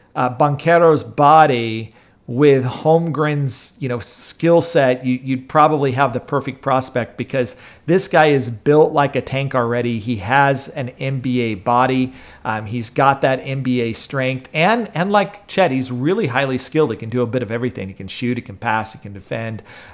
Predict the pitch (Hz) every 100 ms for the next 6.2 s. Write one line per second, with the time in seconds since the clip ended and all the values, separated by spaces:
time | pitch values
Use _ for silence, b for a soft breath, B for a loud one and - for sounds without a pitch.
0 | - 117 113 107 - 131 120 117 117 -
1 | - _ _ _ 127 120 - 139 135 127
2 | - 131 113 117 127 139 123 123 117 104
3 | - 131 127 123 113 120 120 110 101 -
4 | 123 120 117 110 117 113 107 123 107 -
5 | 110 - 113 - 135 117 127 110 101 -
6 | 117 113